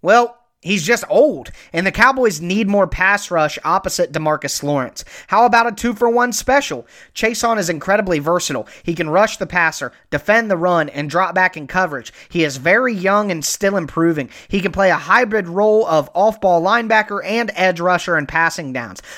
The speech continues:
Allow Mike Nolan to do some creative things on defense. The Cowboys should be thrilled. With the eighteenth pick, the Miami Dolphins select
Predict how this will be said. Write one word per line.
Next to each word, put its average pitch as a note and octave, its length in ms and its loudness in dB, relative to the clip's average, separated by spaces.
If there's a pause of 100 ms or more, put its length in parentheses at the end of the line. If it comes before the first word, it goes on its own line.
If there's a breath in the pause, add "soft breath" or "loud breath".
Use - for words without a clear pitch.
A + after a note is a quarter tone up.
Allow F#3+ 300 0
Mike A3+ 340 -2
Nolan G3+ 360 0
to F3 40 -4
do F3 160 0
some E3+ 200 -6
creative F#3 460 -2
things E3 280 -2
on C#3+ 280 -4
defense. C#3 500 -4 (260 loud breath)
The D#3 80 -8
Cowboys F#3 480 2
should D#3 300 -2
be C#3 140 0
thrilled. B2+ 500 -4 (180)
With F#3+ 140 -2
the F#3 180 0
eighteenth B3 480 -2
pick, A3 320 0 (200 soft breath)
the F3 100 -2
Miami A#3 640 0
Dolphins G3+ 540 0
select G3 460 0